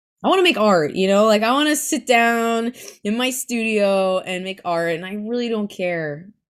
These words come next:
if people hear it, 'cause, like, this is, like I said earlier, it's my life. The time that I have that's healthy, I wanna spend it in a good way. But yeah, I mean, that's a beautiful thing, and I wish more people realized that.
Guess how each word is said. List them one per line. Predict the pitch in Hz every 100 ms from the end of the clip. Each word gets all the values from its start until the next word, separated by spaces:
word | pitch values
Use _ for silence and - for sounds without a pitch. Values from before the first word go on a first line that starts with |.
| _ 170
if | 165
people | 180 165
hear | 165 156 151
it, | -
'cause, | 147
like, | 156 147
this | 165 165 160
is, | 175
like | 160
I | 160
said | - 160
earlier, | 156 160 156
it's | - -
my | 165 170
life. | 156 156 151 156 _ _ _ _ _ -
The | 151
time | 170 170
that | 165 160
I | 165
have | 160 160
that's | 160 -
healthy, | 160 165 165 160
I | 147
wanna | 151 151
spend | - 160 151
it | -
in |
a | 135
good | 156 151
way. | 147 143 143 170 _ _ _ _ _ -
But | 160
yeah, | 196 233 165
I | 170
mean, | 180
that's | 196 202
a | 208
beautiful | 240 240 208 190
thing, | 254 214
and | 180
I | 185
wish | 208 202
more | 196 190
people | 208 190 180 180 175 170 _ _ _ _ _ _ 175
realized | 214 202 160 160 151 -
that. | 147 139 -